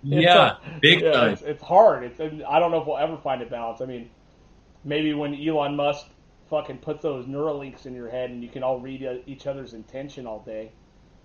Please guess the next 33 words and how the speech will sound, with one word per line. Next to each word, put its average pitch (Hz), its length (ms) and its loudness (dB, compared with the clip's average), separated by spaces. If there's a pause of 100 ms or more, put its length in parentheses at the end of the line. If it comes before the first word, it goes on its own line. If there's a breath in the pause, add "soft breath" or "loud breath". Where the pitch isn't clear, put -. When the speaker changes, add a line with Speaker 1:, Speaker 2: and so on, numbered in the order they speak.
Speaker 1:
You 143 100 -10
know 135 80 -6
what 120 100 -4
I 120 40 -8
mean? 123 260 -10
Maybe 127 180 -8
Speaker 2:
Dude, 135 260 8
Speaker 1:
that'll 147 40 8
Speaker 2:
that 156 140 6
Speaker 1:
solve - 160 -2
Speaker 2:
shit's 139 200 2
Speaker 1:
it. - 40 -12
Speaker 2:
so 127 200 4
weird. 107 420 2 (100)
Speaker 1:
<laughs> - 120 -8
Speaker 2:
And 196 220 2
I 185 120 8
heard 202 240 6
some, 214 120 8
like, 180 240 6
weird 160 380 4
pro 143 340 6
arguments 123 640 2
for 151 280 -2
it, 165 180 0
and 135 80 0
I 135 40 6
was 139 120 0
like, 127 240 0
"What 202 240 0
the 240 80 2
fuck?" 196 300 -2
Like, 147 360 0